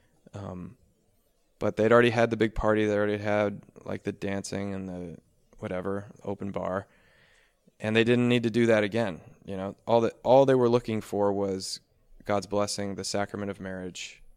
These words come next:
you know, the fulfillment of, of what marriage is, you know, what marriage is for. And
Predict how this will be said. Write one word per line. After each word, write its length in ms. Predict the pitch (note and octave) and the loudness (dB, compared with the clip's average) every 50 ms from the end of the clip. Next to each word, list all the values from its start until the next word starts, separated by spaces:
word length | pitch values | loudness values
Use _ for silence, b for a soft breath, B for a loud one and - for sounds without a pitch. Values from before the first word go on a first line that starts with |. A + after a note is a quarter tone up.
| _ _ _ _ | _ _ _ _
you 80 | - G2 | -16 -12
know, 140 | G2 F#2+ F#2+ | -12 -10 -10
the 80 | F#2+ | -10
fulfillment 540 | F#2+ - G#2 - - - G#2+ G#2 G2+ F#2+ - | -10 -10 -10 -8 -4 -2 -2 -2 -2 -6 -8
of, 340 | - F2 F2+ F2+ D#2+ - - - - - | -8 -10 -10 -10 -14 -16 -20 -20 -16 -14
of 320 | - F#2+ F#2+ - - - _ _ _ _ _ _ _ _ _ _ _ _ _ _ _ _ _ _ _ _ _ - - | -12 -12 -12 -14 -20 -20 _ _ _ _ _ _ _ _ _ _ _ _ _ _ _ _ _ _ _ _ _ -20 -20
what 340 | - F3+ G#2 G2+ G2 - - _ _ _ _ _ _ _ - - - - - _ _ _ _ _ _ _ _ _ _ _ - - _ _ _ _ _ _ _ - - - - | -18 -12 -8 -8 -8 -8 -10 _ _ _ _ _ _ _ -20 -20 -20 -20 -20 _ _ _ _ _ _ _ _ _ _ _ -20 -20 _ _ _ _ _ _ _ -20 -20 -14 -10
marriage 400 | A2 G#2+ G#2 G2 F#2+ F#2+ F#2+ - | -6 -4 -4 -4 -4 -6 -6 -6
is, 400 | - - B2 - - - - - | -4 -4 -4 -4 -6 -10 -12 -10
you 100 | - G2 | -10 -10
know, 200 | F2+ E2+ - - - _ - - - | -10 -12 -12 -14 -18 _ -20 -20 -16
what 180 | G2+ G2+ G2+ | -14 -12 -10
marriage 240 | G2+ G2 G2 F#2+ F#2+ | -8 -8 -8 -8 -10
is 80 | G#2 - | -12 -14
for. 320 | - - G#2+ G#2 F#2+ E2 - | -10 -8 -6 -6 -6 -8 -10
And 140 | - - | -12 -14